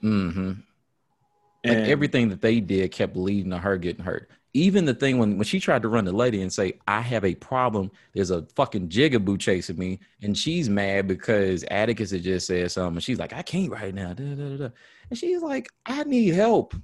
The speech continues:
Speaker 1: <laughs> Somebody look at me, <laughs> goddamn it." Like, and by the time somebody helps, it's too late, you know?
Speaker 2: Mm-hmm.
Speaker 1: And, and so that,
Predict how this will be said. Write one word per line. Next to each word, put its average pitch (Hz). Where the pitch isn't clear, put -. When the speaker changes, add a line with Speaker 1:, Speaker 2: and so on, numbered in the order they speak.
Speaker 1:
<laughs> -
Somebody 247
look 208
at 156
me, 180
<laughs> -
goddamn 143
it." 233
Like, 117
and 160
by 208
the 185
time 180
somebody 165
helps, 156
it's 127
too 156
late, 156
you 113
know? 113
Speaker 2:
Mm-hmm. 104
Speaker 1:
And, 110
and 104
so 107
that, 127